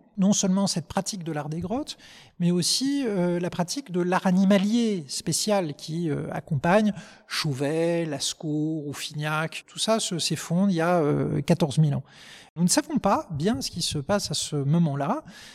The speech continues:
Nous aimerions savoir, car il se passe sans doute quelque chose de profond, euh, du point de vue, euh, idéologique, du point de vue politique, euh, j'ose, euh, j'ose le mot, sociopolitique, euh, dans ces groupes de chasseurs, euh, de, de, de chasseurs-cueilleurs.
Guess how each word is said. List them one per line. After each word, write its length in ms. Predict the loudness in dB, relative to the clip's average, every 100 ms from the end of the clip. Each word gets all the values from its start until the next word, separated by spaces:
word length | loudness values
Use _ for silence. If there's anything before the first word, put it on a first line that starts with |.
| 0
Nous 220 | 4 6
aimerions 380 | 6 6 8 6
savoir, 500 | 4 0 0 0 -4 -10 -20 -8
car 140 | -4 -2
il 100 | -2
se 80 |
passe 240 | 0 0 2
sans 140 | 0
doute 160 | 0 -2
quelque 260 | -4 -4
chose 340 | -6 -4 -6 -6
de 460 | -4 -2 0 -2 -4
profond, 380 | -8 -8 -12 -16 -20 -20 -14 -4
euh, 300 | -2 0 0
du 140 | 0
point 160 | 2 2
de 40 |
vue, 360 | 2 0 2 2
euh, 360 | 2 2 -2 -2
idéologique, 840 | -2 2 2 2 2 2 2 0 -2
du 120 | -4
point 180 | 2 4
de 80 | 4
vue 560 | 2 2 0 0 -2 -2
politique, 580 | 0 0 0 -2 0 0
euh, 140 | -2
j'ose, 380 | 0 -2 -4 -2
euh, 520 | 0 0 0 -2 -4
j'ose 320 | -6 -4 -4
le 120 | -2 2
mot, 260 | 2 2
sociopolitique, 1000 | 2 4 4 4 2 2 0 -4 -6 -8 -20 -20 -20 -8
euh, 220 | -2 0 0
dans 280 | 2 4
ces 260 | 4 2 0
groupes 300 | 0 -2 0
de 140 | 0
chasseurs, 460 | 2 2 0 -2 -4
euh, 300 | -4 -4 -4
de, 260 | -4 -4 -4
de, 240 | -4 -6
de 120 | -6 -6
chasseurs-cueilleurs. 640 | -4 -4 -6 -8 -8 -8